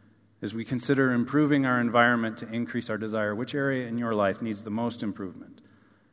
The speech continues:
And depending on where you are on that spectrum, on that continuum,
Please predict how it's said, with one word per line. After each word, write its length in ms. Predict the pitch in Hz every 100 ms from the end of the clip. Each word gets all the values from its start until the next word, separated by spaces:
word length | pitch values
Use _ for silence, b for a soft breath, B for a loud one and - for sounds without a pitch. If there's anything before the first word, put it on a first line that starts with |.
| b b b _ _ _ _ _ _ _ _ _ _ _ _ _ _ _ _ -
And 100 | 147
depending 300 | 147 208 202
on 120 | 151
where 120 | 151
you 160 | 147 143
are 200 | 143 147
on 160 | 135 127
that 240 | 117 127
spectrum, 640 | - 160 - 113 92 78 - - b b b b b b _ _ _ _ _ _
on 140 | - 127
that 160 | 131
continuum, 760 | 127 131 - 170 131 95 85 85